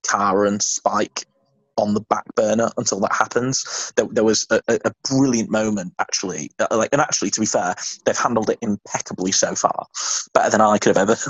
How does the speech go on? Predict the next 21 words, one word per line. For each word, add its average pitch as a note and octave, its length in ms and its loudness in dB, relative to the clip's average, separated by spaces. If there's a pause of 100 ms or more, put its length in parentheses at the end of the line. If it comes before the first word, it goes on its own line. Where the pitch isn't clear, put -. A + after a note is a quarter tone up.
(140)
<laughs> - 100 0
imagined - 300 0
how - 80 0
to - 100 -6
do F#2+ 160 0
it. - 140 -6
But - 180 0 (800)
there C3+ 100 2
was A2+ 120 0
a A2 60 0 (140)
really A#2+ 300 2
great G#2 260 -2
interaction G#2 800 -4
with A2 160 -2
Spike - 400 -2
and A2 80 -4
Cara G2+ 500 0
on G2+ 120 -2
the G#2 80 0
show, - 400 -2 (760)
um, - 360 -4